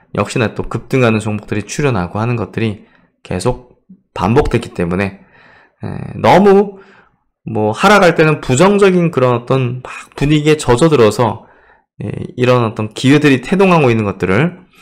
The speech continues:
보지 못하는 그런 우를, 에, 이제 범해서는 안 되겠죠.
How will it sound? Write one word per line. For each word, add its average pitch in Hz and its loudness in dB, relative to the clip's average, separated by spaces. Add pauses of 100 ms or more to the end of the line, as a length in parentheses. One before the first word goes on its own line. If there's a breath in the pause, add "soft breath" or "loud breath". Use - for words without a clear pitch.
(360 soft breath)
보지 110 -4
못하는 104 -4
그런 101 -8
우를, 110 -2 (520 soft breath)
에, - -10 (720)
이제 - -16
범해서는 101 -2
안 90 -2
되겠죠. 98 -4